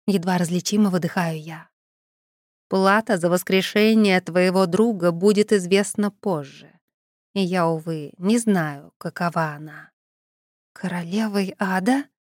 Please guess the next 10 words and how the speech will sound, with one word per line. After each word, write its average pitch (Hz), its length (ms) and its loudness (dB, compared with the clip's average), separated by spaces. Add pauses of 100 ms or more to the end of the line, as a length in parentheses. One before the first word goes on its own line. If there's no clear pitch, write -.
(440)
Вновь 247 300 2
задаю 185 400 0
вопрос 185 400 0
так, - 240 -10
словно 214 580 2
не 214 200 6
хочу 220 420 -4
ничего 240 380 2
больше 226 320 2
слышать. - 560 -4